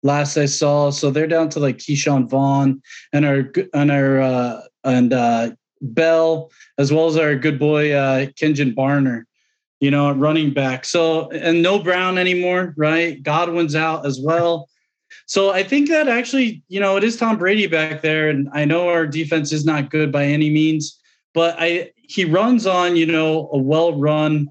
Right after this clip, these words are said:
offense. Yes, he could pick apart defenses, but if he doesn't have the timing down with his receivers and his running backs, and they're not in the game, then, you know, things,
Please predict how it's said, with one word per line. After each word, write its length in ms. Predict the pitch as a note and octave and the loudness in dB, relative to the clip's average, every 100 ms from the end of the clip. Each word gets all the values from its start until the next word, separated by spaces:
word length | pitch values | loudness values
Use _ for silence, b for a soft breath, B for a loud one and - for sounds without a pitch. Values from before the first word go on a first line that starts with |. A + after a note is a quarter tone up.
| - | -4
offense. 800 | C3+ C#3 B2+ A2 - - - - B B B | -4 -2 -4 -6 -6 -6 -8 -14 B B B
Yes, 220 | E3+ F#3 | 0 0
he 120 | F#3+ | -2
could 160 | F#3+ D3+ | -2 -2
pick 160 | E3 D#3+ | -4 0
apart 260 | E3 D3+ | 0 0
defenses, 640 | D#3 D3+ E3 D3+ D#3+ D3+ C#3+ | 0 0 0 0 0 -2 -4
but 300 | - D3 D3 | -2 -2 0
if 100 | D3+ | -2
he 80 | D#3 | 0
doesn't 220 | F3+ A3 | 0 0
have 140 | G3 | 0
the 180 | E3+ C3+ - | -4 -8 -8
timing 340 | D3+ D3+ E3 | -2 2 2
down 240 | D#3 D#3+ D#3+ | 2 0 2
with 120 | D#3 | 0
his 140 | D3 | -2
receivers 760 | C3+ C3 F3+ F3 E3+ E3+ D3+ - B B B B | -4 -4 -2 0 0 -2 -4 -12 B B B B
and 100 | G3 | 0
his 140 | F#3+ C3 | 2 2
running 320 | D#3+ E3 D#3 | 2 2 2
backs, 600 | E3 E3 E3 D#3 - - b b | 2 2 -2 -4 -12 -16 b b
and 180 | C#3+ D3 | 0 2
they're 140 | E3 | 2
not 240 | F3+ F3+ F3+ | 2 0 2
in 120 | F3+ | 0
the 60 | F3 | 0
game, 560 | D#3 F3+ F3+ F3+ D#3+ _ _ _ | 0 0 2 -2 -6 _ _ _
then, 520 | D3 D#3 D#3+ D#3+ E3 - | -2 0 2 2 0 -2
you 120 | F3+ | 0
know, 180 | F3 E3+ | 2 0
things, 580 | D3 G#3 A3 G#3+ - | 0 2 2 0 -8